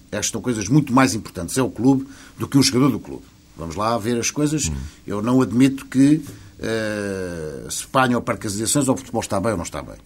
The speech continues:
Speaker 1: Uma coisa é o futebol estar bem, são os jogadores, o treinador, ainda por cima hoje aqui ao Massado. Isso é uma coisa. E outra coisa é a gente discutir os problemas sérios do clube. E não andar a discutir um problema que é de fundo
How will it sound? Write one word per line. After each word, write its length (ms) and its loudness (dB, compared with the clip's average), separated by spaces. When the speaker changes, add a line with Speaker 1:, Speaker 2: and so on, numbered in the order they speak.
Speaker 1:
Uma 180 -6
coisa 220 -2
é 40 -2
o 20 -2
futebol 240 -4
estar 220 -2
bem, 260 0
são 160 -2
os 80 -2
jogadores, 460 0
o 40 -12
treinador, 440 0
ainda 180 2
por 100 -4
cima 200 2
hoje 160 2
aqui 140 -2
ao 60 2
Massado. 480 2
Isso 200 6
é 20 4
uma 140 0
coisa. 340 -14
E 100 -6
outra 220 -8
coisa 400 -2
é 180 2
a 20 0
gente 200 -2
discutir 340 -4
os 80 0
problemas 340 -2
sérios 280 -4
do 80 -12
clube. 320 -14
E 40 -4
não 160 4
andar 280 6
a 20 4
discutir 400 -6
um 60 -6
problema 360 -4
que 160 -4
é 60 4
de 100 -8
fundo 440 -2